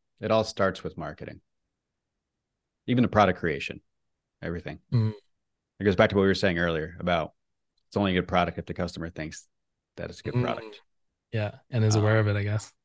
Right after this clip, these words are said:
Speaker 1: Yeah, it's kinda, it's kinda like this idea, this thing a copywriters say also, which is write the sales page first.
Speaker 2: Yeah.
Speaker 1: So forget what it, forget whatever the product is. Write a sales page for something that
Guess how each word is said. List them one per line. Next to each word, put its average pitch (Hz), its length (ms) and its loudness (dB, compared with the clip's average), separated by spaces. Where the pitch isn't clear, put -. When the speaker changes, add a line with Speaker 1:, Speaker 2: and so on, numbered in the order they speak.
Speaker 1:
Yeah, 107 300 6
it's 110 120 4
kinda, 143 200 6
it's 123 100 2
kinda 131 160 8
like 113 160 8
this 104 140 -2
idea, 95 300 6
this 90 160 -2
thing 101 100 2
a 87 60 2
copywriters 87 500 4
say 87 140 6
also, 82 440 4
which 82 260 -2
is 73 220 0
write 90 160 4
the 82 60 -6
sales 82 280 -2
page 78 280 -6
first. - 420 -8
Speaker 2:
Yeah. 101 140 -6
Speaker 1:
So 87 400 2
forget 98 240 0
what 92 100 -2
it, 90 80 -4
forget 104 180 0
whatever 98 180 -2
the 90 80 -8
product 87 340 -4
is. 80 140 -8
Write 95 140 0
a 98 40 0
sales 95 300 -4
page 101 220 -2
for 104 80 -8
something 110 520 -4
that 87 280 -2